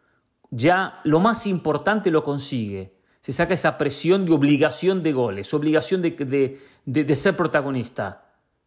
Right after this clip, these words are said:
Y ya, comenzar un campeonato marcando dos goles, para cualquiera, cualquier goleador es fundamental, es clave.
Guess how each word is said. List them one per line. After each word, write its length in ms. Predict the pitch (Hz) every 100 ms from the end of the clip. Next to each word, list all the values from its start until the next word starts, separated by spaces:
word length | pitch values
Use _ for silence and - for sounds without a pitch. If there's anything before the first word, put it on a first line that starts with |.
| _ _
Y 260 | _ - 139
ya, 300 | 143 131 -
comenzar 420 | 165 151 139 214
un 100 | 208
campeonato 500 | 196 156 160 156 143
marcando 400 | 139 139 190 175
dos 100 | 143
goles, 400 | 143 202 202 131
para 300 | - 151 147
cualquiera, 920 | 156 147 143 170 226 190 117 95 - _
cualquier 420 | 156 143 139 135
goleador 360 | 147 135 139 196
es 60 |
fundamental, 720 | 190 147 139 135 135 127 110 117
es 80 | -
clave. 500 | 160 123 101 92